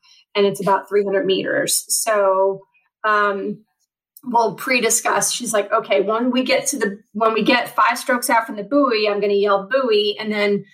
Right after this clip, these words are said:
when we get to the buoy, I'm gonna start saying right, right, right. And I'll stop saying right once we are lined up with the next buoy."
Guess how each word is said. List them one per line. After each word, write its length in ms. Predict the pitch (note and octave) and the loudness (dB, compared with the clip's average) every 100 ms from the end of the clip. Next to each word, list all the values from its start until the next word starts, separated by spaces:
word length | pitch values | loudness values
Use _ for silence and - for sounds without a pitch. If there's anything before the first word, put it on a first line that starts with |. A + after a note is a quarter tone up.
| _ _ _ | _ _ _
when 240 | G3 A3 G#3+ | -2 0 2
we 80 | |
get 220 | F#3+ B3 B3+ | 2 0 0
to 80 | G#3 | -2
the 60 | |
buoy, 320 | G#3 G#3+ G#3 | 0 2 2
I'm 100 | F#3 | 0
gonna 140 | G#3 G#3 | -2 -2
start 260 | - G3 | 0 0
saying 320 | - G#3 G3 F#3+ | 0 0 -2 0
right, 300 | A#3+ C4 C4 | 0 0 -2
right, 240 | A3 G#3+ | -2 0
right. 180 | G#3+ A3+ | 0 0
And 100 | G3+ | 0
I'll 80 | G3 | -2
stop 340 | - A#3 A#3+ | 0 0 0
saying 340 | - A3 G#3+ G#3 | -2 -4 -4 0
right 360 | G#3 G#3 G3+ - _ _ | 2 2 0 -6 _ _
once 340 | G3+ G#3+ G3+ G3+ | 0 0 0 -2
we 140 | G#3 | 0
are 200 | G3 G3 | 2 2
lined 300 | G3+ G3+ G3 | 2 0 0
up 160 | G3+ - | -2 0
with 80 | F#3+ | 0
the 80 | |
next 280 | G3 G#3 - | 0 -2 -6
buoy." 340 | F3 - - | -8 -8 -12